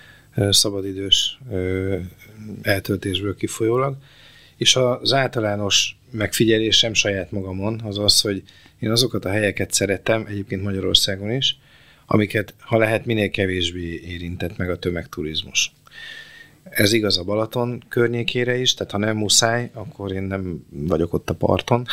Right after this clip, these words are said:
Igaz Magyarországra is, nagyon szívesen megyek biciklizni, vagy túrázni, ö, olyan helyekre, ahol naponta négy emberrel lehet találkozni.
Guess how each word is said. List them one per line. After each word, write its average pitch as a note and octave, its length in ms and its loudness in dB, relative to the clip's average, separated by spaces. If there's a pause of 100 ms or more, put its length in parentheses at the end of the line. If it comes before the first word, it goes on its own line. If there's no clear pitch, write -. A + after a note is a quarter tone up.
(640)
Igaz A2 280 4
Magyarországra G2+ 680 0
is, A2+ 120 4
nagyon G#2+ 240 0
szívesen F#2+ 500 4
megyek F#2+ 220 -8
biciklizni, F#2 720 -4 (380)
vagy F#2+ 160 0
túrázni, F#2+ 680 0 (460)
ö, F#2 160 4
olyan F#2 280 -2
helyekre, F#2 480 0
ahol F#2 240 -2
naponta F#2+ 400 -4
négy F#2 240 -4
emberrel F2+ 420 -4
lehet F2+ 220 -4
találkozni. A2 720 -2